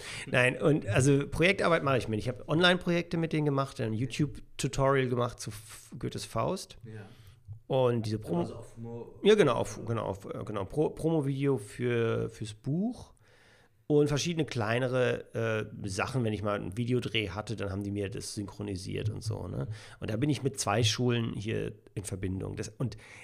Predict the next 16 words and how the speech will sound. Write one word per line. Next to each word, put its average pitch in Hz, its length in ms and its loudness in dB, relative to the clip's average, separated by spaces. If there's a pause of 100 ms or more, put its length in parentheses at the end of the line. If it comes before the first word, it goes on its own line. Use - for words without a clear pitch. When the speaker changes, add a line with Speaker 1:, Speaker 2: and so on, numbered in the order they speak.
(180)
Speaker 1:
das 135 320 -2
ist - 300 -2 (140)
für - 160 -6
mich 107 200 -2
immer, 123 320 0
immer 107 440 -2 (160)
cool 131 200 0
und 98 120 -2
lustig, 110 440 -4
vor - 180 -10
allem 104 120 -4
natürlich 110 260 -4
als 92 140 -8
Außenstehender, 110 640 -2
wenn 101 80 -2
du 104 160 -6